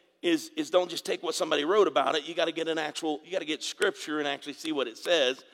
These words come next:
'cause there's a whole lot of opinions out there. And none of them are without significance. The Bible says there's many voices in the world, right? And none of them are without significance, meaning they're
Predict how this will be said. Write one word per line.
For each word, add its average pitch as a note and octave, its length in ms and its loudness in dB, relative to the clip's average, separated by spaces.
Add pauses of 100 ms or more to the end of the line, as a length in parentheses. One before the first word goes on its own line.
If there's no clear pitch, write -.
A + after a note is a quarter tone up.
(220)
'cause C#3+ 160 2
there's F#3 160 2
a B2 80 2
whole F#3+ 220 6
lot E3+ 180 10
of C#3+ 80 2
opinions D3+ 560 0
out G#2+ 220 4
there. F#2 200 -6 (1300)
And D3 200 2
none A3 160 8
of G3 100 4
them F#3 160 4
are F3 80 4
without E3+ 420 2
significance. D3 720 -6
The C3 60 -14
Bible D#3+ 280 4
says D3 220 -8
there's C3 200 -6
many G#3+ 220 -2
voices D#3+ 500 0
in C3 140 -6
the B2 60 -4
world, D3 420 2 (920)
right? G3 300 -2 (680)
And C#3+ 220 -2
none A#3+ 160 4
of G3+ 100 -2
them F3+ 160 6
are F3 80 4
without D#3 360 4
significance, A#2 640 -6
meaning C#3+ 280 -4
they're C#3 120 2